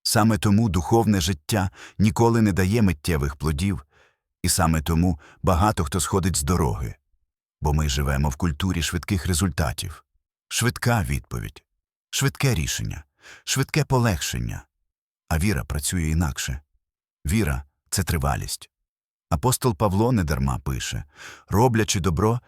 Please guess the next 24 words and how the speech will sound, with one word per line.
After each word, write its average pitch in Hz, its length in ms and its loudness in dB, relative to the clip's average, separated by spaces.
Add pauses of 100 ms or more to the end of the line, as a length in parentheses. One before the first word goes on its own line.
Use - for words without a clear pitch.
(160)
не 107 160 4
втомлюйтесь". 58 920 -2 (540)
Він 117 200 4
не 113 80 2
писав 110 440 0
це 67 180 -4
людям, 62 440 -6 (240)
у 87 60 0
яких 87 260 -2
все 101 200 0
виходило. 53 560 -6 (600)
Він 120 160 4
писав 117 380 -2
це 82 160 -2
тим, 101 360 0 (240)
хто 117 200 -2
хотів 104 300 0
зупинитися. 95 760 0 (720)
Бо 107 80 2
втома 131 400 2
приходить 85 420 -2
раніше, 87 380 0
ніж 87 160 0
плід. - 360 -6